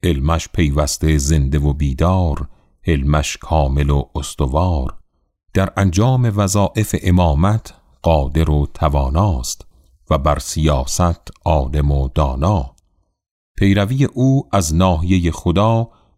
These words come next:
بر همه خلق واجب آمده و به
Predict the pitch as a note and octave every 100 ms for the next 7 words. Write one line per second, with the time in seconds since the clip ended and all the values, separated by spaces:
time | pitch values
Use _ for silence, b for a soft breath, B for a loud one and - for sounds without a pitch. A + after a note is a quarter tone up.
0 | - F2 C#2 F2+ G#2+ A#2+ G2 - E2+ E2
1 | D2+ D2 - D#2+ D2 C2 - B2 - D#2
2 | C#2 C2 C2 B1 - _ _ _ _ D#2
3 | C#2+